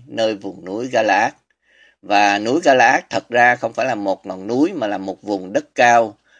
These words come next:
bao gồm nhiều ngọn đồi, nằm về phía đông của sông Jordan. Ngày nay thì Galaad thuộc về lãnh thổ của nước Jordan.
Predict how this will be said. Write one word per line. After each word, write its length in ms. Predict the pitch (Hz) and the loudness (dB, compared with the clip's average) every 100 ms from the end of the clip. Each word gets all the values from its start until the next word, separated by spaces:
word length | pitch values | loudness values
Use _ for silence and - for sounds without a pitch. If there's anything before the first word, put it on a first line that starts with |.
| _ | _
bao 200 | 127 131 | 0 0
gồm 280 | 110 107 101 | 2 0 0
nhiều 220 | 104 101 | -4 -4
ngọn 240 | 92 95 104 | -4 -6 -2
đồi, 260 | 101 92 87 _ _ | 0 -2 -8 _ _
nằm 240 | 95 95 | -10 -10
về 120 | 92 87 | -8 -8
phía 180 | 123 | -6
đông 300 | 127 120 110 | 0 0 0
của 80 | 104 | -6
sông 220 | 117 110 | -8 -6
Jordan. 280 | 104 101 101 92 _ _ _ _ _ - | -2 0 0 -2 _ _ _ _ _ -10
Ngày 100 | 104 | -2
nay 260 | 123 131 | 2 2
thì 480 | 123 107 101 98 92 _ _ _ _ _ _ _ _ _ _ _ | 0 -2 -2 -2 -6 _ _ _ _ _ _ _ _ _ _ _
Galaad 500 | - 123 131 131 165 - | -2 2 4 4 2 -2
thuộc 260 | 117 104 101 | -4 -4 -2
về 240 | 101 98 | 0 0
lãnh 200 | 95 104 | 0 -2
thổ 320 | - 92 92 107 | -4 -2 -2 -2
của 160 | 107 | -6
nước 260 | 113 139 147 | -6 -6 -6
Jordan. 320 | 120 110 107 | -4 0 -2